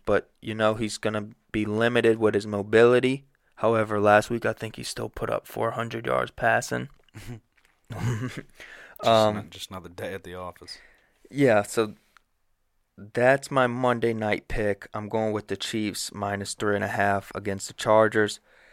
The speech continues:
Speaker 1: And then I'm going with the Patriots
Speaker 2: Mm.
Speaker 1: minus three and a half on the road in Philadelphia to play the Eagles.
Speaker 2: Fly, Eagles,
Speaker 1: I think
Speaker 2: fly.
Speaker 1: this is the rematch of Super Bowl thirty-six or something like that.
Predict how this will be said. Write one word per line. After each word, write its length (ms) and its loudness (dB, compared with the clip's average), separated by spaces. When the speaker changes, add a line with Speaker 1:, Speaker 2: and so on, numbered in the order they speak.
Speaker 1:
And 220 -6
then 380 4
I'm 260 2
going 380 2
with 240 2
the 120 -2
Patriots 1120 -2
Speaker 2:
Mm. 200 -14
Speaker 1:
minus 500 0
three 240 -4
and 100 -4
a 40 -4
half 560 0
on 180 -2
the 80 0
road 340 4
in 160 -2
Philadelphia 1120 2
to 80 -10
play 260 -8
the 180 -6
Eagles. 600 -12
Speaker 2:
Fly, 340 -4
Eagles, 340 -12
Speaker 1:
I 0 -
think 140 0
Speaker 2:
fly. 80 -2
Speaker 1:
this 220 -2
is 140 -12
the 100 2
rematch 600 -2
of 120 -6
Super 520 -6
Bowl 300 2
thirty-six 800 -4
or 80 -8
something 500 -8
like 200 -16
that. 240 -10